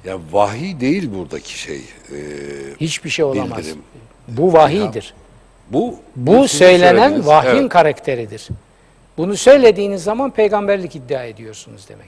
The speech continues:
Speaker 2: Hiç tevili yok bunun. Ya açık çıkar dersiniz ki ben peygamberim.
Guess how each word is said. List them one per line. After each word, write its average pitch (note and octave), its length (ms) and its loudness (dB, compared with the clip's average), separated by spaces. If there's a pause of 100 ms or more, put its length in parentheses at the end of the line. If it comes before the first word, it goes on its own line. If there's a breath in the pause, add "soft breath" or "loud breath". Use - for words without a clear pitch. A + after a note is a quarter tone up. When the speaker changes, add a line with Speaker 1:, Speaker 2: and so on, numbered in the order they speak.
Speaker 2:
Hiç - 220 -4
tevili F3 440 0
yok E3 260 -2
bunun. G#2+ 140 -20 (1300)
Ya A#3 140 8
açık - 260 2
çıkar E3+ 400 0
dersiniz C#3+ 460 -4
ki A3+ 120 -16
ben F#3+ 160 -10
peygamberim. D3+ 580 -10